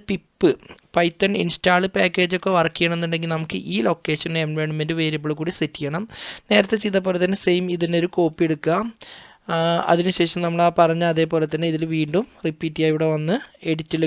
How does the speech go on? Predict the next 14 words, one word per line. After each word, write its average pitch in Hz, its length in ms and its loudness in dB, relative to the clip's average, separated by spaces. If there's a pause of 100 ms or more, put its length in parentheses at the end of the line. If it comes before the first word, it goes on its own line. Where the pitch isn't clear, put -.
ക്ലിക്ക് 147 220 -4
ചെയ്യുക. 151 280 -2 (460)
അതിനുശേഷം 180 580 4
ന്യൂവിൽ 170 260 0 (100)
വന്നിട്ട് 160 320 0 (240)
ആ - 20 8 (120)
ഫയൽ 165 240 2 (100)
കൂടി 160 200 -2
ഇതിലേക്ക് 147 360 0 (240)
ആഡ് 147 140 -2
ചെയ്ത് 139 160 -4
കൊടുക്കുക. 127 300 -6
ഇത്രയും 190 280 2
ചെയ്തതിന് 170 260 -2